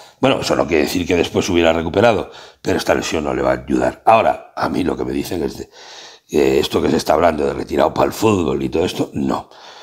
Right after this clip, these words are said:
El problema es el nivel que vaya a tener. De todas formas, más allá del tema de Álava, más allá, aunque Álava volviera, mm, no sé, en enero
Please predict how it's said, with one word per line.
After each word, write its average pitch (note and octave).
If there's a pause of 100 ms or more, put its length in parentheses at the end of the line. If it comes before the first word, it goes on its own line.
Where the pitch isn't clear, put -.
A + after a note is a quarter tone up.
(480)
El -
problema D2+
es -
el D2
nivel D#2+
que -
vaya C#2
a D2+
tener. D#2 (480)
De G#2+
todas C3+
formas, -
más B2+
allá G#2+
del C#2+
tema G2
de D2+
Álava, D#2
más A#2+
allá, F#2+ (340)
aunque G2+
Álava G#2+
volviera, F2
mm, C2+
no D#2
sé, - (300)
en B1+
enero F2